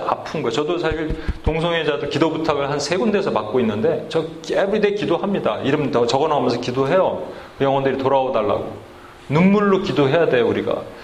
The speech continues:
근데 영혼으로 바라보면요, 그 영혼이 아파.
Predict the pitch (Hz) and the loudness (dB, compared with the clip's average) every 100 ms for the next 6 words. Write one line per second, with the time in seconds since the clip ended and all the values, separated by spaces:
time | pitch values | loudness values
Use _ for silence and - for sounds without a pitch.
0 | - - 180 180 196 - - - - 151 | -18 0 0 4 2 2 -2 -4 0 2
1 | 202 254 247 - 165 165 151 147 156 170 | 4 4 4 4 4 2 2 2 2 2
2 | - 180 190 196 196 - 143 - - | 2 4 6 6 4 2 0 -2 -2